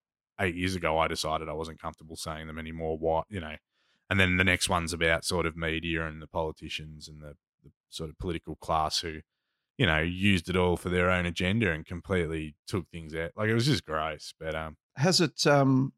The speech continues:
Speaker 2: buoyed your sense of, um, sticking it to the man?
Speaker 1: Oh,
Speaker 2: Or, or has it
Speaker 1: hundred percent.
Speaker 2: So,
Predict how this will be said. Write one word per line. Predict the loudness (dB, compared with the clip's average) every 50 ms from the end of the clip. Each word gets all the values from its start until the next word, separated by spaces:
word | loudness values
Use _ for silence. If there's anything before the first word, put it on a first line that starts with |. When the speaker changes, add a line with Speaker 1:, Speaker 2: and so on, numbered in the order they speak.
| _ _ -20 -4 _
Speaker 2:
buoyed | 2 4 6 6 4 4 4
your | 4 4 4
sense | 4 4 4 4 4 4 4
of, | 4 4 2 0 -4 -14 _ _ _
um, | 0 2 4 4 4 4 2 0 0 -2 -6 -12 _
sticking | -6 -2 0 0 2 4 2
it | 2 4
to | 4
the | 6 6
man? | 6 6 6 6 6 6 4 2 0 _ _ _ _ _ -4 2
Speaker 1:
Oh, | 4 4 4 4 4 2 2 4
Speaker 2:
Or, | 6 8 8 6 6 6 6
or | 8 10 10 10
has | 10 10 10 8
it | 8
Speaker 1:
hundred | 8 6
percent. | 4 0 0 -2 -4 -6 -6 -10 -14 -4 _
Speaker 2:
So, | 2 6 6 6 6